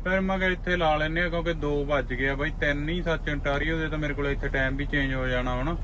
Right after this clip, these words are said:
ਤਿੰਨ ਵੱਜ ਗਏ ਹੈਗੇ ਸੁਬਾਹ ਦੇ। ਸੌਂਦੇ ਆ, ਬਾਅਦ ਰੋਟੀ ਰਾਟੀ ਖਾਂਦੇ ਆ। ਅੱਜ ਜੇ ਖਾਣੀ ਆ ਤਾਂ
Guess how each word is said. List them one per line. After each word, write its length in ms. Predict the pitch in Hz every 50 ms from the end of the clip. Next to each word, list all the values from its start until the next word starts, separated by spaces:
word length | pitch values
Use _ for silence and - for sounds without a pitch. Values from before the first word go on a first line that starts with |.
| - -
ਤਿੰਨ 200 | 139 135 135 131
ਵੱਜ 300 | 127 127 123 117 110 113
ਗਏ 180 | 110 113 117 117
ਹੈਗੇ 240 | 120 117 117 123
ਸੁਬਾਹ 340 | 113 - 127 123 127 135 135
ਦੇ। 160 | 135 143 160 160 - - - - - - - - - - - - - - -
ਸੌਂਦੇ 300 | 127 127 135 143 147 156
ਆ, 100 | 160 156
ਬਾਅਦ 300 | 156 147 147 147 147 143
ਰੋਟੀ 220 | 143 131 - -
ਰਾਟੀ 280 | 151 160 156 - 156 143
ਖਾਂਦੇ 260 | 143 131 131 139 143
ਆ। 100 | 143 143
ਅੱਜ 60 | 139
ਜੇ 200 | 143 147 147 151
ਖਾਣੀ 280 | 139 143 139 143 143 143
ਆ 60 | 143
ਤਾਂ 180 | 143 147 143